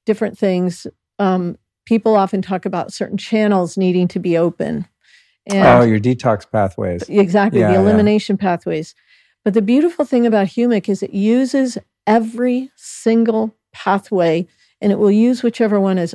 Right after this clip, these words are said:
Speaker 1: open. So it will use your tears and your snot and your breath and your saliva and your sweat and your rubbing your hands together and, um,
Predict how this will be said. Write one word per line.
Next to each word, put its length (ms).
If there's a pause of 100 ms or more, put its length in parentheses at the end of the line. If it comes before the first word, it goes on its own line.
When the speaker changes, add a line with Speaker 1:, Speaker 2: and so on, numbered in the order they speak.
(160)
Speaker 1:
open. 460 (520)
So 340
it 160
will 160
use 420
your 200 (200)
tears 600
and 160
your 140
snot 640
and 180
your 100
breath 460
and 140
your 120
saliva 1120
and 220
your 240
sweat 680 (460)
and 200
your 420 (200)
rubbing 360
your 140
hands 520
together 720
and, 500 (480)
um, 500